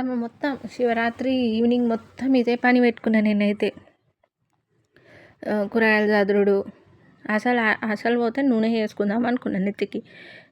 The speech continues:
కానీ ఏమైందంటే అంత ఇంట్రెస్ట్ రాలే. ఒక దిక్కు మ్యాచ్ ఉంది,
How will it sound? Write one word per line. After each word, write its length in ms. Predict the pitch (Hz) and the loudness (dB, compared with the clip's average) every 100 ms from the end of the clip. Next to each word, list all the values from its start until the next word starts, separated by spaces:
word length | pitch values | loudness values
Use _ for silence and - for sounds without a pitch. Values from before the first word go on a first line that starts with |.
| - | -8
కానీ 200 | 262 254 | -2 0
ఏమైందంటే 560 | 247 247 247 247 254 269 - - - | 0 2 2 0 -2 -4 -8 -18 -6
అంత 200 | 226 226 | -2 0
ఇంట్రెస్ట్ 420 | 220 220 247 - | 0 0 -2 -2
రాలే. 320 | 226 214 214 185 - | -2 0 0 0 -4
ఒక 140 | 220 220 | -2 0
దిక్కు 260 | 226 240 | 0 0
మ్యాచ్ 360 | 233 214 214 233 | 0 0 0 0
ఉంది, 300 | 214 190 | 0 2